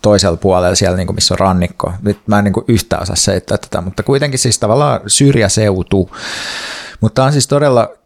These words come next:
kiehtova ja crazy kirja. Ö, sit Kalabrian maakunnasta, Italian valtion, ö, tuhatkahdeksansataa, tuhat yhdeksänsataa-luvun kehityksestä, ö,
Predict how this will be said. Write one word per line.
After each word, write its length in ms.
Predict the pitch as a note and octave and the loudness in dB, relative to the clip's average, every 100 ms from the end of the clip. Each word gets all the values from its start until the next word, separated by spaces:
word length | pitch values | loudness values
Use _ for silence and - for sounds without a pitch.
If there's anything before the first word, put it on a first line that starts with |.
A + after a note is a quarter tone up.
| _ | _
kiehtova 640 | - C3 C#3 - A2 G#2 | 0 2 2 0 0 2
ja 120 | F#2 G2+ | 2 0
crazy 680 | - A2+ A2+ G#2 F#2+ E2 _ _ _ - | 0 2 2 2 0 -2 _ _ _ -8
kirja. 380 | - F#2 G2 A#2+ C3 - _ _ - - | -2 0 2 2 -2 -10 _ _ -14 -4
Ö, 40 | G2+ G2 F#2 | 0 0 0
sit 220 | G#2+ - | -2 -2
Kalabrian 580 | - A#2 C3 G#2 G2+ F#2+ | 0 0 0 0 0 2
maakunnasta, 920 | G2 G#2 A#2+ A#2+ A2 G2+ G#2 - G#2 | 2 2 2 2 2 2 0 -2 0
Italian 420 | F#2+ G#2 C3 A2 | 0 2 2 2
valtion, 640 | G2 G#2 G2+ - F2+ F2 E2 - | 2 2 2 0 0 0 -4 -2
ö, 320 | F#2 E2 D#2+ - _ | 0 2 0 -6 _
tuhatkahdeksansataa, 800 | - F#2+ - G#2+ G2+ - - F2+ | 0 0 2 0 0 -2 0 0
tuhat 220 | F2+ F#2+ | 0 0
yhdeksänsataa-luvun 600 | F#2+ F2 - G1+ A1 A1 - - | 0 -2 -2 -2 -2 -4 -6 -6
kehityksestä, 840 | - F#2+ A2 B2 - A#2+ - B2 - _ | -2 0 0 -2 -2 -2 0 -2 -4 _
ö, 360 | A2 G2+ G2 - | 0 2 2 -2